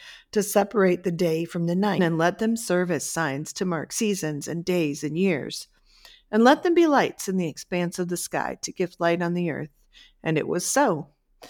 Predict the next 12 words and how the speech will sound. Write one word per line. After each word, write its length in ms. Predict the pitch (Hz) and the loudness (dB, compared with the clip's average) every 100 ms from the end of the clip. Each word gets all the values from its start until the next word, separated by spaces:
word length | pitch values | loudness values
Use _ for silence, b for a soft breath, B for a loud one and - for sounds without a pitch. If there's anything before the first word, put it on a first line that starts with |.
| B B B B | B B B B
God 260 | - 214 196 | 4 6 6
made 340 | 202 175 170 | 6 4 2
two 300 | - 285 285 | -2 0 0
great 500 | 247 202 196 208 202 | 0 0 2 2 0
lights, 640 | - 87 156 - _ - - - - | -6 -4 -4 -6 _ -10 -10 -12 -8
the 80 | 175 | -2
greater 380 | 185 185 220 | 2 4 4
light 280 | 190 135 - | 4 2 0
to 100 | - | -6
govern 340 | 180 175 175 180 | 0 0 2 0
the 100 | 185 | 0
day, 440 | 170 131 131 - | -2 -4 -6 -12